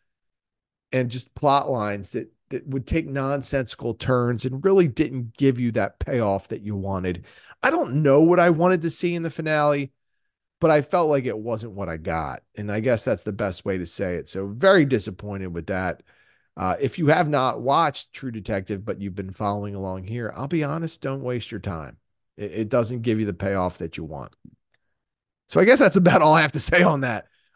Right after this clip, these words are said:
Uh, as for Curb Your Enthusi-, Enthusiasm, I'll make it quick.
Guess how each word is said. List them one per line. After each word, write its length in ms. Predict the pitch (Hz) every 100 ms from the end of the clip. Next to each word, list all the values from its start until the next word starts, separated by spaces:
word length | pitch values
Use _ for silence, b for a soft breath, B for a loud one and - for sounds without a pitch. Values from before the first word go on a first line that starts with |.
| -
Uh, 140 | 156
as 220 | 190 233
for 120 | 294 226
Curb 300 | - 185 160
Your 200 | 156 131
Enthusi-, 400 | 123 120 107 120
Enthusiasm, 580 | 120 110 101 95 92
I'll 80 | 98
make 220 | 101 98
it 120 | 92 -
quick. 360 | 92 85 -